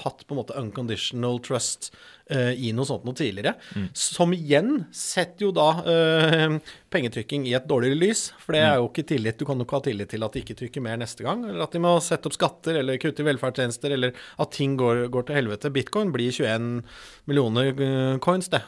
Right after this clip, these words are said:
Speaker 1: og det er den tilliten,
Speaker 2: Mm.
Speaker 1: og, og blokkjeden er ikke brutt.
Speaker 2: En annen
Speaker 1: Det
Speaker 2: parallell man kan trekke ut der på dette med gambling er jo å se på andre markeder, for eksempel i, ikke sant, i, i Forex, i valutatradingsmarkedet.
Speaker 1: Mhm.
Speaker 2: Så tror jeg det er en sånn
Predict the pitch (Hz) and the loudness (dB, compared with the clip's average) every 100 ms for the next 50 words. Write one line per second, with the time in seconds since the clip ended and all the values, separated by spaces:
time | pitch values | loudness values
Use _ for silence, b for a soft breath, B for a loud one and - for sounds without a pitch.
0 | - 156 143 135 147 120 117 113 101 - | -6 -2 0 2 2 2 -2 -4 -6 -8
1 | 135 135 127 127 127 123 123 131 - 131 | -8 -4 -4 -2 -2 -2 -4 -8 -8 -6
2 | 127 123 101 - 113 123 - 107 127 - | -4 -4 -6 -6 -6 -8 -8 -8 -8 -10
3 | - B B B B - 110 95 95 90 | -20 B B B B 2 2 4 2 0
4 | 90 92 98 104 95 95 95 92 101 104 | -2 -6 -4 -4 -4 -4 -4 -4 -4 -2
5 | 95 92 156 156 95 98 - B B B | -2 -2 -2 -2 -2 -4 -6 B B B
6 | B 101 92 - 92 - - 113 95 90 | B -10 -8 -6 -8 -8 -6 -6 -4 -6
7 | 95 92 - 101 139 131 92 - 98 95 | -6 -6 -8 -6 -4 -4 -6 -6 -6 -4
8 | 107 101 92 92 92 92 95 104 - 90 | -6 -6 -6 -6 -6 -8 -10 -10 -4 -2
9 | 101 131 - 101 98 - 87 - 92 90 | -2 -2 -4 -4 -4 -6 -10 -8 -8 -8
10 | 92 95 92 135 123 113 131 b b b | -8 -10 -6 -4 -4 -4 -12 b b b
11 | - - 87 85 80 80 82 | -14 -6 -4 -4 -6 -8 -14